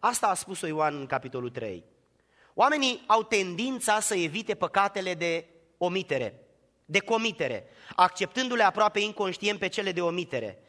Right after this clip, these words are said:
Sau evită păcatele publice, păcatele mari. Oamenii, în general, se feresc de păcatele mari, timp în care au libertatea să practice păcatele mici. Bârfa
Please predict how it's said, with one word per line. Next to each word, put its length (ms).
Sau 280
evită 340
păcatele 500
publice, 540
păcatele 500
mari. 320
Oamenii, 320
în 60
general, 340
se 180
feresc 380
de 80
păcatele 500
mari, 320
timp 240
în 100
care 460
au 260
libertatea 800
să 140
practice 540
păcatele 500
mici. 400
Bârfa 840